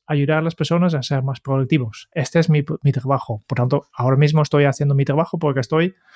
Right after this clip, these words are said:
grabando este podcast que va a ayudar a personas a ser más productivos. Pero antes he tenido que prepararme una reunión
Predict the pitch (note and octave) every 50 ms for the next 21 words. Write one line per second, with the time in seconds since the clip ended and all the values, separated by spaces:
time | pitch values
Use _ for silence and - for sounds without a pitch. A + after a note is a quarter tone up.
0 | - - - _ _ _ D3+ C3+ C3+ C3+ C3 C3 C3+ C#3 C3+ - - C#3+ - E3+
1 | E3 - F3+ F3+ - - - B2+ C3+ C3+ C#3+ C#3+ C#3 C#3 C#3+ D3 D3 C#3+ - C#3
2 | - - D#3+ F3 F#3+ E3 C#3 A#2+ C3+ C3+ B2+ C3 A2 - B2 B2 A#2+ A#2 - B2+
3 | A#2 A#2 A#2+ - - - _ _ _ _ _ _ _ _ _ _ _ _ _ _
4 | _ _ - A#2+ A#2+ B2 B2+ D3 E3 F#3 F3 F3 F3 E3 E3 D#3 D#3 E3 E3+ F3
5 | F#3 G3+ G#3+ - _ _ _ _ _ _ _ _ _ - C#3+ C3 B2+ B2+ B2 A#2+
6 | - B2+ C3 A#2+ C3+ B2 C3 C3 C3+ D3+ D#3 D#3 D#3+ D#3 D3 B2+ B2 A#2+ A#2+ B2+
7 | D3 D3+ B2+ A2+ G#2